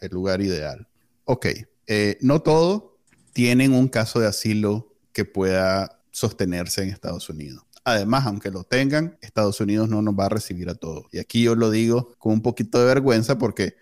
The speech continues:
yo soy asilado en Estados Unidos y, y, y no, y, y pues y conozco gente que tiene problemas más serios que los que pude haber tenido yo cuando me vine y, y que debería de ser meritorio de, de, de, de asilo, pues.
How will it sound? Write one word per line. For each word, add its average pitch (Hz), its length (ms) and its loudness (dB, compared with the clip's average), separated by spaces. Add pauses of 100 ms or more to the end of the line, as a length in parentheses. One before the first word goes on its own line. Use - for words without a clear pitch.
yo 104 240 -2
soy 98 200 -2
asilado 107 500 2
en 107 80 0
Estados 107 400 0
Unidos 113 420 4
y, 98 220 -2 (100)
y, 98 260 -8
y 95 40 -4
no, 95 320 -2
y, - 200 -14
y 101 60 -2
pues 98 200 -2
y 101 40 -2
conozco 95 400 -4
gente 95 300 -2
que 95 100 -8
tiene 82 420 -6 (220)
problemas 110 540 4
más 117 200 0
serios 123 560 0
que 92 80 -12
los 85 140 -10
que 90 100 -6
pude 92 320 -2
haber 107 220 4
tenido 107 380 0
yo 107 260 0
cuando 104 280 -2
me 113 120 2
vine 110 400 0 (240)
y, 98 560 -2
y 101 120 -8
que 107 100 -2
debería 98 560 2
de 95 140 0
ser 98 360 -2
meritorio 92 640 -2
de, 78 220 -2
de, 73 200 -8
de, - 220 -12
de 69 140 -8
asilo, 131 400 0
pues. 139 160 -8